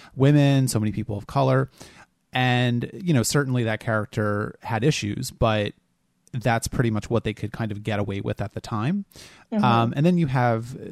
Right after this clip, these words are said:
Speaker 1: the treatment of Uhura, I think, in Star Trek Into Darkness, which is, charitably speaking, I think we can say it's problematic.
Speaker 2: Mm-hmm.
Speaker 1: Uh, whereas at the same time, I think, you know, if you look at,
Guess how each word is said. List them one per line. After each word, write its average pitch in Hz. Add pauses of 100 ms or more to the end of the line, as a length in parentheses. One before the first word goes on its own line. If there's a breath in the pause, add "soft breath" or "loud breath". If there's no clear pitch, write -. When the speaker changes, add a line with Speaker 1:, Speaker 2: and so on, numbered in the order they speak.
Speaker 1:
the 127
treatment 123
of 107
Uhura, 110
I 113
think, 107
in 104
Star 107
Trek 110
Into 107
Darkness, 190
which 117
is, 104 (1300 soft breath)
charitably 127
speaking, 107
I 101
think 107
we 107
can 104
say 101
it's 101
problematic. 101 (420 soft breath)
Speaker 2:
Mm-hmm. 120
Speaker 1:
Uh, 107 (280)
whereas 127
at 127
the -
same 117
time, 107
I 107
think, 110
you 117
know, 104
if 101
you 117
look 107
at, 104